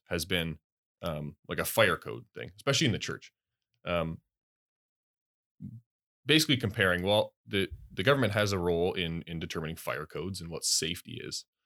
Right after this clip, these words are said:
Um, my response to that has been a little bit like, if you were pushing,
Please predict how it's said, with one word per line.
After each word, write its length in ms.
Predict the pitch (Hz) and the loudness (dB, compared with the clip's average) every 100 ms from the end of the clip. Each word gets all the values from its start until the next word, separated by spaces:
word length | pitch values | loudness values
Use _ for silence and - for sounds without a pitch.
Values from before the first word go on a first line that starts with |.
| _ _ _ _ _ | _ _ _ _ _
Um, 300 | 78 76 73 - _ _ _ _ _ _ _ _ | -4 -2 -4 -10 _ _ _ _ _ _ _ _
my 100 | - | 6
response 360 | 143 156 180 175 | 6 8 6 6
to 60 | 120 | 8
that 140 | 123 | 8
has 140 | 110 | 6
been 220 | 98 104 - _ - | 4 0 0 _ -4
a 60 | |
little 160 | 98 117 | 4 6
bit 180 | 110 104 | 4 2
like, 220 | 90 - _ _ _ _ | -2 -2 _ _ _ _
if 180 | 104 104 | -4 -2
you 180 | 151 196 | 0 2
were 160 | 170 123 | 2 2
pushing, 720 | - 123 - 117 110 104 | 2 2 4 4 4 0